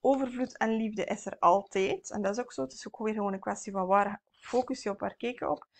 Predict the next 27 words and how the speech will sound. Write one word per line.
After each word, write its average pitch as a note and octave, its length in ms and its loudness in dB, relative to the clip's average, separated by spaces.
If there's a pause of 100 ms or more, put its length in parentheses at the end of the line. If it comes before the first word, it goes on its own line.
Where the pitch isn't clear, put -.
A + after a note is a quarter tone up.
(360)
Drie B3 260 0
is C#4 140 4
het C4 140 -2
getal B3 260 6
van A#3 120 0
manifestatie. A#3 720 2
Dat D4 220 -6
is - 100 -14
hetgeen B3 140 0
dat A#3 100 2
je G3+ 200 2
hier G3 100 -2
ook - 140 -20
ziet. - 320 -10
Die G3+ 180 -4
mannelijke, B3 380 2
die A#3+ 120 -6
vrouwelijke A#3 420 2
energie, A3 360 -4
eenheid A3+ 460 -2
in G#3+ 100 -2
zichzelf, A3+ 600 2
creëert G#3+ 360 -2
dan G3+ 140 -2
die G3+ 160 -6
heilige C4 260 4
relatie. A#3+ 540 2